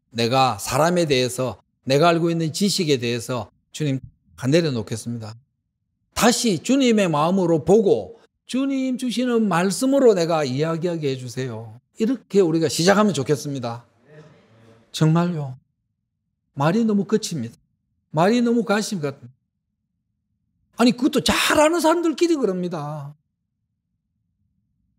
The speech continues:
어디나 그렇습니다. 어디나. 어느 직장, 어느 단체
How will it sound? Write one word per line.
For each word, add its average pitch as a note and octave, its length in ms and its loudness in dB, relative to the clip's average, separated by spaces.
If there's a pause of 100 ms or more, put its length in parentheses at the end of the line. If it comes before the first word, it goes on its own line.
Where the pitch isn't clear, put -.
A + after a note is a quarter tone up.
(240)
어디나 D#4 460 4
그렇습니다. G3 500 -2
어디나. F#3 480 -6 (180)
어느 E4+ 520 0 (100)
직장, C4 500 -2
어느 A#3+ 200 0
단체 C#4 400 0